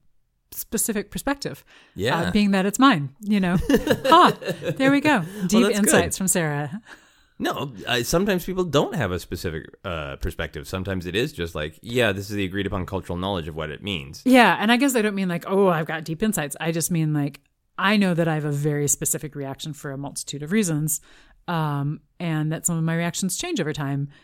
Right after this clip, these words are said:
Speaker 1: But I al-, also absolutely do not think that most people necessarily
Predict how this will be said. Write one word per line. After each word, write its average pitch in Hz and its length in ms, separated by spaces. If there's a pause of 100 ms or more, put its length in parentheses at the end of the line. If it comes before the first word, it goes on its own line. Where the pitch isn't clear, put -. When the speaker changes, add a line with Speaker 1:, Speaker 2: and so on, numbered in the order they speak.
(560)
Speaker 1:
But 208 180
I 165 280
al-, 165 320
also 175 260 (160)
absolutely 180 560
do 175 140
not 160 160
think 156 140
that 156 100
most 151 160
people 156 220
necessarily 143 640